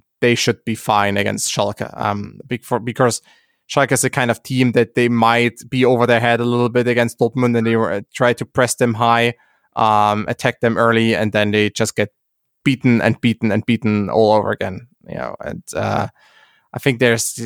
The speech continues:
I, I don't really see so, how, how they could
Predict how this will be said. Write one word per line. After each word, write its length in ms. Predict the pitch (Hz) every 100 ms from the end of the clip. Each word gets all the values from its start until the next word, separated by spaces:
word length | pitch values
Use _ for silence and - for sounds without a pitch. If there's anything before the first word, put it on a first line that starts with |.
| 95
I, 200 | 131 147
I 20 |
don't 120 | 156
really 200 | 156 139
see 420 | 131 - 147 139
so, 160 | 127 143
how, 460 | 113 104 120 123 113
how 180 | 120
they 280 | 120 120 117
could 360 | - 131 117